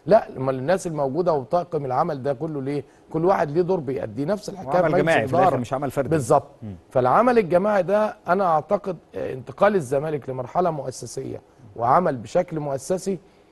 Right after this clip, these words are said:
Speaker 1: هينعكس على كل هذه المشاكل. واللي انا
Speaker 2: مم.
Speaker 1: بتمناه حاجه واحده زي ما قلت لك،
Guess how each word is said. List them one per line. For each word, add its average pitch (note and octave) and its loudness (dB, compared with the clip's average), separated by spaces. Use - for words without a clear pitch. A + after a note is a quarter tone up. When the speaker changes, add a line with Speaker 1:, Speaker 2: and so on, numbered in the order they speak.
Speaker 1:
هينعكس D#3+ 4
على F3 4
كل F#3 -2
هذه D3+ 2
المشاكل. E3+ 0
واللي D3 0
انا G#3+ 6
Speaker 2:
مم. F#3+ 4
Speaker 1:
بتمناه D3+ 2
حاجه C#3+ -4
واحده C#3 -2
زي A2+ -6
ما A#2 -10
قلت - -18
لك، E3 -16